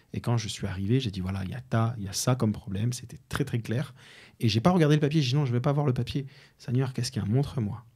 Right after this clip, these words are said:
Le Seigneur me l'a montré, donc j'en ai parlé. Celui, le thérapeute chrétien qui, qui le faisait, disait, « Non, non, on a traité ce problème. » Il m'a montré le papier, je m'en souviens. <laughs> Il me dit, « Écoute, il y a rien. » Euh, j'ai dit, « Ok, très bien, mais ça peut ne pas être lui, ça peut être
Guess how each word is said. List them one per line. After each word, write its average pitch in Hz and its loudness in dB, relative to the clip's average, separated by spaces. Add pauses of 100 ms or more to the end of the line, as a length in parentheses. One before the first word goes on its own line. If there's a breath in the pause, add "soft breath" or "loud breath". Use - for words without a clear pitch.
(440 soft breath)
Le 92 -10
Seigneur 110 2
me 95 0
l'a 87 -2
montré, 98 -4
donc - -6
j'en - -8
ai - -10
parlé. 202 0 (340 soft breath)
Celui, 127 0
le 113 2
thérapeute 123 2 (100)
chrétien 120 0
qui, - -14
qui - 2
le 107 10
faisait, 113 8
disait, « 98 0
Non, 107 4
non, 120 0
on 101 -6
a 107 -4
traité 127 2
ce - -2
problème. » 104 0 (420 loud breath)
Il 110 10
m'a 110 12
montré 120 6
le 107 10
papier, 139 8
je 120 8
m'en 101 8
souviens. 117 8
<laughs> - 6
Il 208 12
me 180 12
dit, « 127 10
Écoute, - 12
il - 0
y - 2
a - -2
rien. » 123 6 (540 loud breath)
Euh, 95 0
j'ai - 0
dit, « 95 6 (160)
Ok, - 10
très 113 4
bien, 202 4
mais 95 4
ça - -2
peut 110 4
ne 95 0
pas - 6
être 107 -2
lui, 220 4
ça - -6
peut - -2
être 98 -4